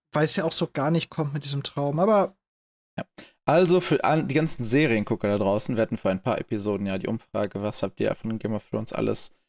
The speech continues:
Speaker 2: konsumiert? Die meisten haben natürlich die H-B-O-Serie konsumiert, deswegen neuer Content für euch heute. Vielleicht hangeln wir uns ein bisschen näher am Text vielleicht sogar entlang.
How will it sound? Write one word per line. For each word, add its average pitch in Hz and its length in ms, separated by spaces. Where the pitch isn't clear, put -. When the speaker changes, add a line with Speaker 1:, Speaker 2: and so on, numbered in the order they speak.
Speaker 2:
konsumiert? 127 800
Die 107 40
meisten 101 440
haben 104 160
natürlich 101 520
die 95 360
H-B-O-Serie 107 840
konsumiert, 110 720
deswegen 104 680
neuer 139 300
Content 135 440
für - 140
euch 131 220
heute. 101 280
Vielleicht - 380
hangeln 196 280
wir 190 60
uns 175 200
ein 135 120
bisschen 185 480
näher 160 320
am 196 200
Text - 280
vielleicht - 280
sogar 107 240
entlang. 107 600